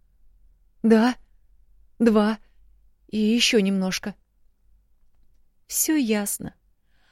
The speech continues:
Она воды много пила?» «Очень. Три полные миски выхлебала». «Мгм. В следующий раз насыпай ей только один стакан. Хорошо?» «Хорошо.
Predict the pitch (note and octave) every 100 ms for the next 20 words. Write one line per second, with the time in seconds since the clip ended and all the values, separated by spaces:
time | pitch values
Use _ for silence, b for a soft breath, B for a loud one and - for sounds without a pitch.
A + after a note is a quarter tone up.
0 | _ _ _ _ - A3+ G#3+ G3+ G#3 F#3+
1 | G#3 G#3 A#3 A3 - E3 D#3 D#3 _ _
2 | - - _ _ _ - _ - C#4+ C#4+
3 | - F#3+ - b b b b - B3+ B3+
4 | B3+ A#3+ B3+ C#4 C#4 - G3 G3+ F#3 E3
5 | E3 E3+ - _ _ - - _ A#3 B3+
6 | A#3+ A3 G#3+ G#3 G#3 - _ _ B B
7 | B B - A3+ G#3 G3+ - G3+ G3 A3
8 | - F3 - F3+ G3 F3+ F#3 G3+ G3 -
9 | F#3 E3 F3 - F#3 E3+ D#3+ D#3 E3+ _
10 | _ - A#3 A3+ - A#3 B3 _ _ _
11 | _ _ _ _ _ _ _ - A#3+ A3+
12 | A3 - G#3